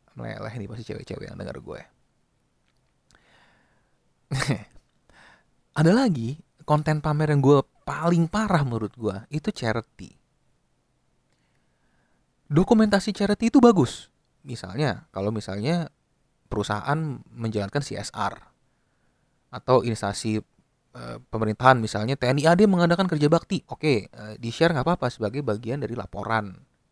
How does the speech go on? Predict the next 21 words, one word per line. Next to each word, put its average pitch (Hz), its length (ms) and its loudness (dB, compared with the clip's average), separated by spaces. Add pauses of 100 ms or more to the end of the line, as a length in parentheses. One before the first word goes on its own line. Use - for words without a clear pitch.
(200)
ba-, 104 160 -10
P 120 160 -8
R 110 320 -2
gitu. - 300 -20 (1300)
Nah, 156 80 -2
yang 165 240 4
gua 147 380 2
agak 143 260 -6 (240)
sangsi 170 480 -6
nih 247 240 -6
yang 196 80 -6
akun 151 240 -2
pribadi 143 720 0
nih. - 60 -20 (1200)
Kalau 196 240 4
misalnya 185 400 4
akun 170 320 4
pribadi 147 400 2
yang 135 400 -2 (720)
mengajak 139 640 2 (320)
orang, 135 480 2